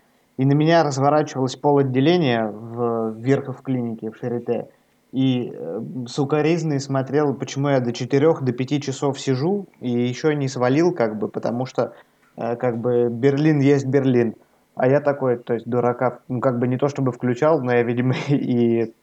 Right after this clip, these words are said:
не понимал особо, то есть, как бы, то есть, туда меня засунули через это, через программу обмена. И один, э, в один момент все пиетлеры и некоторые молодые ассистенты собрались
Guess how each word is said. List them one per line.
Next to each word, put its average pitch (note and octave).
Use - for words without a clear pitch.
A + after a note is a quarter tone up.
не B2+
понимал A#2+
особо, A2+
то -
есть, A2
как A2
бы, G#2+
то G#2+
есть, -
туда G#2+
меня A2
засунули A2+
через G#2+
это, G#2+
через G#2+
программу B2
обмена. C3
И C3
один, C#3+
э, C#3
в B2
один C#3
момент C#3
все D3
пиетлеры C#3+
и A#2+
некоторые C3+
молодые C3
ассистенты C3
собрались B2+